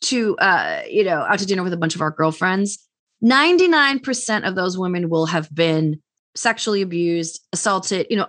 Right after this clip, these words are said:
I, I'm a survi-, you know, I'm a survivor. I was a victim of, of multiple assaults. Um, so, and, and in my experience, you know, working on a show like Criminal Minds and other projects,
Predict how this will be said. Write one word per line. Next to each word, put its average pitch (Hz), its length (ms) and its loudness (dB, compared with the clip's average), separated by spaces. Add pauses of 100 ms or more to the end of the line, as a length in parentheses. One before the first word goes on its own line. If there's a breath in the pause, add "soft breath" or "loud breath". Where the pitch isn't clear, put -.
I, 180 280 0
I'm 220 100 0
a 233 40 0
survi-, 220 340 -4
you 214 80 0
know, 160 120 0
I'm 190 200 0
a - 20 -2
survivor. 180 400 0
I 151 160 -2
was 175 140 -4
a 170 60 -2
victim 175 320 -6
of, 165 220 -4
of 160 240 0 (120)
multiple 180 960 0
assaults. 165 580 -2
Um, 175 320 0 (1000 loud breath)
so, 254 520 2
and, 247 200 2
and 247 220 0
in 247 180 2
my 226 220 2
experience, 214 800 -2
you 208 60 -2
know, 190 80 0
working 190 240 -2
on 190 60 0
a 185 40 -2
show 180 140 -4
like 180 160 -2
Criminal 185 280 -2
Minds 165 420 0
and 170 100 -2
other 165 200 -2
projects, 165 640 -2